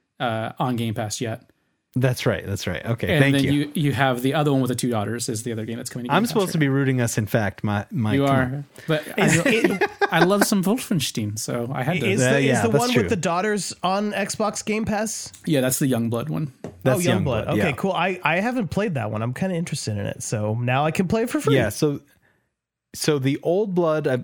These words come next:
Speaker 2: that was the, you said that was the D L C for the first game, right?
Speaker 1: Yeah, it's a prequel to the first game.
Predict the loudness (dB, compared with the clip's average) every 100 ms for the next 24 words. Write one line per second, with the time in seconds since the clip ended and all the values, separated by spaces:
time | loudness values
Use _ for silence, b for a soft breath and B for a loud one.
0 | -4 0 2 2 -2 -2 -2 -2 0 0
1 | 0 0 0 0 0 -2 0 0 0 -4
2 | -4 -4 -2 -2 -2 -2 -4 -4 -4 -4
3 | -2 0 0 -2 -2 0 0 0 -2 -4
4 | -6 -8 -10 -10